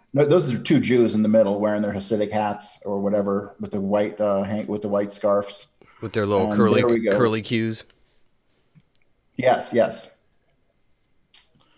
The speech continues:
Speaker 1: And then in here on the left-hand side,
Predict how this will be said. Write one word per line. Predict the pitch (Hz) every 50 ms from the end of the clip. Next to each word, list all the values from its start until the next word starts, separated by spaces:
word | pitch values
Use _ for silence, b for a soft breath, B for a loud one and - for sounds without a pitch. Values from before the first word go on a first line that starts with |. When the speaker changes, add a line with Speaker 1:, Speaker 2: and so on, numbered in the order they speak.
| b b b b b b b b b _ -
Speaker 1:
And | 110 117 117
then | 123 123 123 123 120 - -
in | 135 131
here | 117 113 135 131 127
on | 123 113
the | 110 104
left-hand | 104 113 117 113 113 - 117 110 107 104
side, | 98 - - - 127 123 123 113 110 110 110 120 117 117